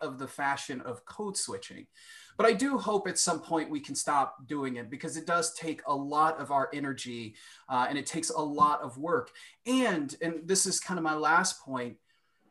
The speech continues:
it does something to you psychologically. You know, one of the re-, big reasons why I said I will never work for a company, this is so, this isn't, it's, I was gonna say it's lame, but it's not. I'm trying to get out of the habit of saying that.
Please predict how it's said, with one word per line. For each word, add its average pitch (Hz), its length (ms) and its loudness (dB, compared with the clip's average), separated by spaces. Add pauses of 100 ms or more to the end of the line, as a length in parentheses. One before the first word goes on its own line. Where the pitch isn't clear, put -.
(240)
it 196 160 2
does 254 240 8
something 254 380 2
to 220 140 -4
you 202 120 -4
psychologically. 180 1200 -2 (220)
You 143 120 -8
know, 147 160 -4
one 196 200 0
of 294 60 -2
the 254 80 4
re-, 185 180 2
big 160 200 0
reasons 160 400 0
why 143 180 8
I 135 60 0
said 156 200 2
I 143 120 6
will 151 120 0
never 180 300 4
work 175 240 2
for 160 160 0
a 160 40 0
company, 143 380 -4
this 147 200 0
is 131 120 -4
so, 123 440 -4 (100)
this 143 160 -4
isn't, 123 220 -8 (180)
it's, 202 380 4
I 165 80 8
was 165 100 6
gonna 170 160 4
say 160 140 4
it's 135 120 -2
lame, 139 200 2
but 131 100 -2
it's - 160 -4
not. 123 180 6
I'm 120 80 -10
trying 143 200 2
to 131 40 -2
get 123 140 -4
out 123 60 0
of 117 80 0
the - 40 -8
habit 123 240 -2
of 117 60 -8
saying 123 280 -6
that. 131 200 -10